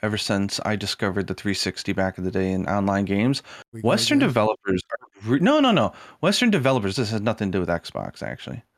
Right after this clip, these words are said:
Speaker 1: Western developers versus Japanese developers. Western developers in general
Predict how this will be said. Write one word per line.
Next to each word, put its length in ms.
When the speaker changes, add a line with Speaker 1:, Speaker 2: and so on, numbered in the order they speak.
Speaker 1:
Western 340
developers 680
versus 220
Japanese 380
developers. 640
Western 260
developers 560
in 80
general 500